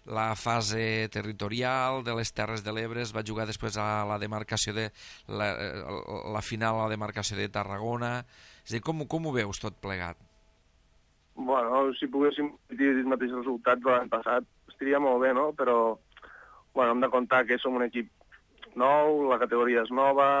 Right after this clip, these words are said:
Speaker 2: el camp és nou, tot és nou per a nosaltres, i ja veiem com va. Jo espero que vagi bé, la veritat. Tinc esperances de que anirà bé,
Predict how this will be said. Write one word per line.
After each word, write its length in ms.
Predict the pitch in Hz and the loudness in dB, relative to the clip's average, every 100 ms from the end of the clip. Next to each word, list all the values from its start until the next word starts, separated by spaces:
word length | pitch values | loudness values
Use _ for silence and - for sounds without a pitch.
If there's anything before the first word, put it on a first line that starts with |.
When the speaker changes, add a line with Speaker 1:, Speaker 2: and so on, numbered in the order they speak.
| 135 | 2
Speaker 2:
el 480 | 131 123 - - 117 | 0 -8 -12 -8 0
camp 200 | 120 120 | 2 2
és 120 | 117 | 0
nou, 260 | 127 127 127 | 4 4 2
tot 160 | 127 120 | -4 -4
és 120 | 113 | 0
nou 160 | 123 127 | 2 4
per 120 | 123 | 4
a 40 | 120 | 4
nosaltres, 420 | 123 127 151 151 - - - - - - - _ - | 2 2 0 0 -8 -20 -20 -20 -20 -20 -20 _ -6
i 400 | 131 123 120 120 | 0 0 2 2
ja 100 | 113 | 2
veiem 220 | 107 107 | 2 -2
com 160 | 101 110 | -4 -6
va. 100 | 98 117 | -6 -8
Jo 120 | 113 | -10
espero 280 | 113 - 120 | -6 -2 0
que 100 | - | 4
vagi 220 | - 120 120 123 120 113 | 4 4 4 2 2 0
bé, 180 | 113 117 - | 0 -2 -6
la 100 | - 107 | -12 -8
veritat. 380 | 104 101 110 - - _ _ _ _ - | -8 -4 -6 -6 -20 _ _ _ _ -10
Tinc 140 | 117 | -8
esperances 480 | 113 123 113 110 110 | -4 0 0 0 -4
de 80 | 113 | -6
que 60 | 120 | -2
anirà 220 | 120 113 | 0 0
bé, 220 | 110 117 | 0 -4